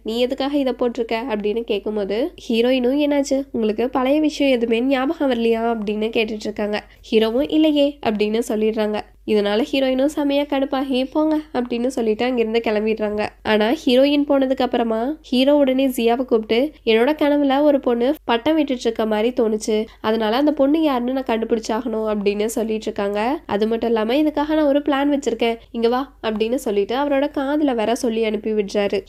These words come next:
ஹீரோவோட அம்மாவும் ஜியாவை கூப்பிட்டு, "என்னாச்சு, நேத்து ஹீரோயினும் ஹீரோவும் தனித்தனியா படுத்து தூங்குனாங்களாமா, இது ஒரு ரூமராவே போயிடுச்சு, என்னாச்சு, ஹீரோக்கு ஹீரோயினா பிடிக்கலையா?" அப்படின்னு கேட்டுட்டு இருக்காங்க. ஆனா ஜியா, "அப்படியெல்லாம் ஒண்ணும் கிடையாது, நேத்து ஹீரோயின் ஹீரோக்கு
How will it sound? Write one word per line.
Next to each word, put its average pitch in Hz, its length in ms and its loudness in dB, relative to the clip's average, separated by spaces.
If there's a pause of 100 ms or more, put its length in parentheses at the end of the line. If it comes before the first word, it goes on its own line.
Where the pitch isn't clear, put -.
ஹீரோவோட 262 440 6
அம்மாவும் 233 460 4
ஜியாவை 285 260 2
கூப்பிட்டு, 233 320 2 (120)
"என்னாச்சு, 254 320 0 (100)
நேத்து 220 380 0
ஹீரோயினும் 294 460 2
ஹீரோவும் 240 400 0
தனித்தனியா 277 420 -2
படுத்து 240 380 -4
தூங்குனாங்களாமா, 226 720 -2
இது 214 220 2
ஒரு 214 180 4
ரூமராவே 285 560 2
போயிடுச்சு, 220 460 0 (200)
என்னாச்சு, 240 400 2 (140)
ஹீரோக்கு 262 360 2 (100)
ஹீரோயினா 277 400 2
பிடிக்கலையா?" 254 540 0
அப்படின்னு 208 380 -2
கேட்டுட்டு 214 380 -4
இருக்காங்க. 202 400 -4
ஆனா 208 200 0
ஜியா, 240 240 -2
"அப்படியெல்லாம் 262 560 0
ஒண்ணும் 233 180 0
கிடையாது, 208 540 0
நேத்து 214 280 0 (160)
ஹீரோயின் 285 460 2
ஹீரோக்கு 240 360 2